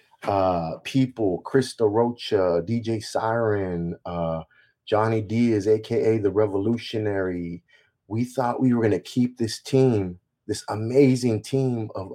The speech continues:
amazing people that received the message of being sent. We thought we were gonna keep 'em forever. And God said, "No,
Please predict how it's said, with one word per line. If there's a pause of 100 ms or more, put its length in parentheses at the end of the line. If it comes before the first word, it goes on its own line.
(100)
amazing (360)
people
that
received
the
message
of
being
sent.
We
thought
we
were
gonna
keep
'em (460)
forever. (520)
And
God
said,
"No,